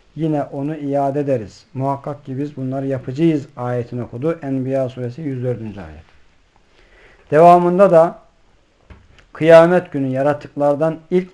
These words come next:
elbise giydirilecek olan İbrahim Aleyhisselam'dır. "İyi bilin ki elbette o gün ümmetinden bazı adamlar getirilir de onlar tutulup sol tarafa doğru,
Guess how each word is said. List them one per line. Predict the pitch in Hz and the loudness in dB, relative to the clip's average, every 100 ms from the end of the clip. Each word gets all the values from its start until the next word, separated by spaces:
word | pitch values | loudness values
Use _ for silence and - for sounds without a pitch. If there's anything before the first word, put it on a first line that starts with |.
| - | -8
elbise | 147 143 139 143 135 | -6 -4 -6 -8 -8
giydirilecek | 131 139 143 139 147 147 127 | -6 -6 -4 -4 -4 -6 -6
olan | 143 175 196 - _ _ - | 0 0 0 -12 _ _ -12
İbrahim | 127 131 123 127 131 | -6 -4 -4 -4 -6
Aleyhisselam'dır. | 117 117 113 - 110 101 87 85 - _ _ _ - | -8 -8 -12 -14 -12 -10 -12 -16 -20 _ _ _ -8
"İyi | 151 202 190 | -4 -2 -2
bilin | 156 175 185 | -2 0 0
ki | 180 120 - | -4 -10 0
elbette | 165 160 151 127 139 151 | 2 2 -2 -2 -6 -4
o | 170 170 | -2 -2
gün | 156 147 147 | -2 -4 -6
ümmetinden | 135 139 127 139 139 143 127 | -4 -4 -6 -6 -4 -4 -2
bazı | 143 170 156 147 | 2 2 2 -2
adamlar | 139 139 139 135 | -2 -4 -4 -6
getirilir | 127 127 147 156 165 156 | -8 -10 -6 -4 -2 0
de | 156 175 170 - _ - | 2 0 -2 -18 _ -10
onlar | 151 151 147 131 | -6 -2 -2 -4
tutulup | - - 147 185 - _ _ | -8 -10 -4 -4 -6 _ _
sol | _ - 175 | _ 4 4
tarafa | 165 143 135 113 113 | 4 -4 -6 -8 -12
doğru, | 98 95 | -14 -16